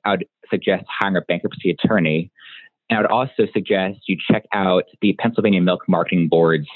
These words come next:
website, where they have this form that you can fill out, um, that explains, uh, or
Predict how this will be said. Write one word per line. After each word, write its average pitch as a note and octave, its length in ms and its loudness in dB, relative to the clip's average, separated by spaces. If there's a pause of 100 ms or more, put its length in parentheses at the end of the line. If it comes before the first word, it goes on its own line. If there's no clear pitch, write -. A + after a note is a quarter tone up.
(380)
website, F2 640 0
where F2+ 100 2
they E2+ 120 0
have F2 340 -2
this E2 100 0 (180)
form F2+ 260 2
that D#2+ 60 0
you D#2 80 0
can D#2+ 120 -2 (100)
fill E2 160 2
out, D#2 340 0 (460)
um, E2 180 -2
that E2 100 0
explains, E2+ 540 0 (280)
uh, C#2+ 320 0 (340)
or F#2+ 120 2